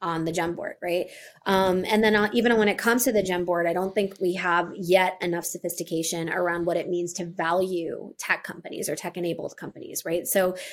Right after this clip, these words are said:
I think we're still, I think it's a great first step as an example. Um, but as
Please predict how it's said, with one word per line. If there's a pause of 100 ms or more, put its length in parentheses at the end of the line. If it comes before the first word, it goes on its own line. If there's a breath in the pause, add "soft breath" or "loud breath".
(140 loud breath)
I
think
we're
still,
I
think
it's (100)
a
great
first
step (220)
as
an
example. (360 loud breath)
Um,
but
as